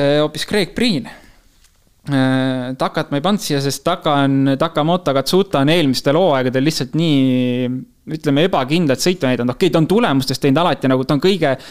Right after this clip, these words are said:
stabiilsem sõitja olnud, ma arvan, äh, võtame eelmise aasta, kõige stabiilsemalt tuli iga, iga ralli viienda, kuuenda kohaga lõpuni, aga seal rallil oli alati mingi jama tal.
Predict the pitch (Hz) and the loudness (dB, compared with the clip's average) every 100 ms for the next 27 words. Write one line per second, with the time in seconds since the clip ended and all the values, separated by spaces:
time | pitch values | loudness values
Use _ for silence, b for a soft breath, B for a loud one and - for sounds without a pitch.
0 | B - 147 220 190 - 123 131 120 127 | B -4 0 2 2 2 0 0 0 0
1 | 123 131 127 127 127 127 - - 139 143 | 0 0 0 0 0 -2 -4 -6 -6 -4
2 | 135 135 143 135 127 135 131 135 160 156 | 0 2 2 2 0 -2 -2 -2 0 0
3 | 139 143 160 131 127 139 135 151 143 127 | 0 2 2 0 -2 0 0 0 0 0
4 | - 156 147 147 139 139 151 131 131 147 | -2 -2 0 2 2 4 2 2 0 2
5 | 135 127 135 131 160 202 120 - B B | 2 2 0 0 0 0 -4 -6 B B
6 | B B B - 139 135 127 160 185 135 | B B B -4 0 0 0 0 2 2
7 | 131 156 139 - 147 143 131 147 135 113 | 2 2 0 0 2 2 2 2 0 0
8 | 110 | -4